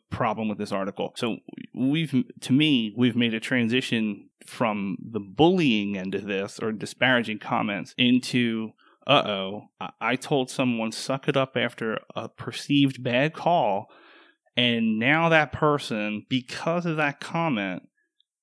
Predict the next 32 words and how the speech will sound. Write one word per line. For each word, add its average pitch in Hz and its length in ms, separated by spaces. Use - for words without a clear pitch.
goes 151 280
and 143 160
kills 190 380
themselves." 107 640
Well, 127 240
now 156 320
it's 151 120
an 120 120
absolute 143 640
legal 123 380
issue 127 500
if 127 180
it 123 140
comes 117 300
back 151 340
that 104 160
somebody 120 380
said, 117 300
"Suck - 340
it 110 80
up." 113 300
That's 151 360
not 151 600
where, 117 720
you 123 220
know, 107 140
we 127 140
need 123 200
to 110 60
go. 98 640
Okay, 110 440
th-, 110 400